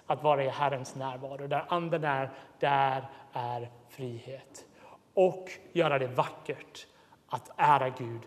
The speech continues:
med våra kroppar. Låt oss be. Herre, vi tackar dig för de gåvor du har givit oss, Herre. Vi glömmer ibland, eh, att våra kroppar är goda.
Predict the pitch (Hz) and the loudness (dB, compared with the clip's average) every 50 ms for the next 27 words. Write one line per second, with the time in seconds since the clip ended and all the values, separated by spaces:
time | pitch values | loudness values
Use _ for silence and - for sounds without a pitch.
0 | - _ - 143 127 127 120 120 - - 127 - _ - - - - 113 113 110 | -18 _ -12 -10 -10 -10 -12 -12 -16 -18 -20 -20 _ -20 -20 -20 -20 -20 -20 -20
1 | 107 _ _ _ _ _ _ _ _ _ _ _ _ _ _ _ _ - _ _ | _ _ _ _ _ _ _ _ _ _ _ _ _ _ _ _ _ -20 _ _
2 | _ _ _ _ _ _ _ _ - - 156 139 123 120 - - - - - - | _ _ _ _ _ _ _ _ -2 0 0 0 0 -2 -6 -10 -12 -12 -14 -18
3 | - - - - - - - - - - - - - - - - - 160 147 127 | -20 -20 -20 -20 -20 -20 -20 -20 -20 -20 -20 -18 -18 -12 0 8 12 12 12 12
4 | 123 - - - - - - - - - - - - _ _ _ _ _ - - | 8 4 -2 -6 -10 -14 -16 -18 -20 -20 -20 -20 -20 _ _ _ _ _ -20 -20
5 | - _ _ - - - _ _ - - _ - - - - 139 - - 170 160 | -20 _ _ -20 -20 -20 _ _ -20 -20 _ -20 -6 -2 -2 0 6 8 8 8
6 | - - 170 160 156 160 151 151 165 190 214 202 - - - - 151 151 151 151 | 10 8 8 10 10 10 10 10 10 8 4 0 -4 -6 2 6 8 10 10 8
7 | 147 135 156 165 151 143 147 147 151 139 139 143 139 127 123 117 - 165 - - | 8 8 10 10 10 10 10 8 8 8 8 6 2 0 -2 -4 -6 -6 -6 -6
8 | - - - 151 139 147 147 - - - - - - - - - - 147 139 139 | -8 -4 -2 -2 -2 -2 -4 -6 -8 -14 -16 -14 -14 -14 -4 0 2 2 4 6
9 | 160 170 190 185 175 170 170 170 175 170 175 156 156 165 165 160 165 180 - 208 | 10 12 12 12 12 10 10 10 12 12 10 10 10 12 12 12 10 8 4 0
10 | 214 190 175 160 - - - - - - - - - - - 147 147 143 143 143 | -4 -6 -6 -8 -10 -12 -18 -20 -20 -20 -20 -20 -2 2 6 8 10 12 12 12
11 | 143 143 139 135 - - - - - - - - 139 131 - - 123 120 160 143 | 10 8 4 2 -2 -8 -14 -18 -20 0 4 4 4 4 4 -2 0 2 2 2
12 | 123 - - 151 160 156 - - 139 135 131 135 131 127 127 - 165 151 143 135 | 2 0 4 4 4 4 4 4 4 4 6 4 2 2 0 0 0 0 0 0
13 | 139 147 156 147 | -2 -4 -4 -6